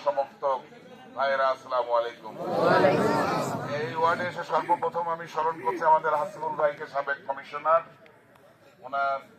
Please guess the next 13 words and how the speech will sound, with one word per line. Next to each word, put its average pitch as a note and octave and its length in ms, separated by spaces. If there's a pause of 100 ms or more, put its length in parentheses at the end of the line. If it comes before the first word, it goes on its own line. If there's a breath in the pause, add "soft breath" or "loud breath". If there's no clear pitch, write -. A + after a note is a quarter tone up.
(300)
মৃত্যুর C#3 460 (880)
কিছুদিন C#3 360 (100)
আগেও A#2+ 260
আমি C3+ 160
ওনার - 240
বাসায় C3 260
এসে B2+ 140
ওনার B2 180
সাথে B2+ 180
আমি B2 180
দেখা A#2+ 240
করে B2+ 200
গিয়েছিলাম। B2+ 400